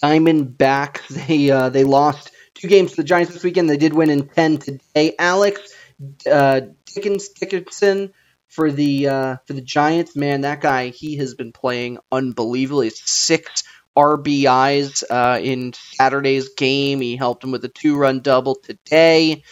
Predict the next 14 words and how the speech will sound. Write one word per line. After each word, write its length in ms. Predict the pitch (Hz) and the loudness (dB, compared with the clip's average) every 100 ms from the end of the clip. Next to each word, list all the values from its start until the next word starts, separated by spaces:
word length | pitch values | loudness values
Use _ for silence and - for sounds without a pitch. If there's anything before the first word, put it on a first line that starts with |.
| - - - - - | -20 -20 -20 -18 -4
Pretty 140 | 160 | 2
good 160 | 147 147 | 2 2
stuff 380 | - 156 143 | 2 2 2
going 220 | - 143 139 | -2 -2 -2
on 140 | 135 | -2
in 80 | 135 | -4
San 280 | - - 127 | -6 -8 -6
Francisco. 1000 | 131 123 - 170 - - 196 196 208 | -8 -10 0 2 2 2 4 6 4
Of 160 | 185 139 | 2 0
course, 320 | - 156 147 | 0 0 0
the 80 | 156 | -8
Diamondbacks, 720 | 143 160 165 156 139 135 135 | -4 -2 0 -2 0 0 0
they 300 | 143 143 143 | -2 0 0
are 380 | - 135 131 131 | 0 2 0 -2